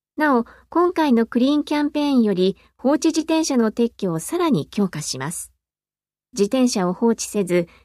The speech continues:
自転車駐車場をご利用ください。お問い合わせ、自転車コールセンター。電話、三九零八の一二三二番。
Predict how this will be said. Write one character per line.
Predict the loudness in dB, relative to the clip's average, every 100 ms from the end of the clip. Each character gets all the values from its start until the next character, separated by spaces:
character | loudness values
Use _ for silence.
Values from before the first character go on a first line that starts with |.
| _ -4
自 | -2
転 | -2 -2
車 | -4
駐 | 0 0
車 | 0 -2
場 | 2 2
を | 2
ご | 2 0
利 | 0
用 | 0 -2
く | -4
だ | -8
さ | -4 -6
い。 | -6 _ _ _ _ _ _ _ _ _ _ _
お | -2
問 | 0 0
い | 0
合 |
わ | 0 -2
せ、 | -4 -4 _ _ _
自 | -6 -4
転 | 0 0
車 | 0 -4 -4
コ | 0 2
ー |
ル | 2
セ | 2 0
ン | 0
タ | -4 -8 -8 -10
ー。 | _ _ -6
電 | 0 0 2
話、 | 0 -2 -10 -8
三 | -2 -2 0
九 | 0 2 2
零 | 0 0
八 | -4 -6 -4
の | -2 -4 -4
一 | -6 -4 -4 -2
二 | -2 -2
三 | -2 0 2
二 | 2 0 -4
番。 | -8 -12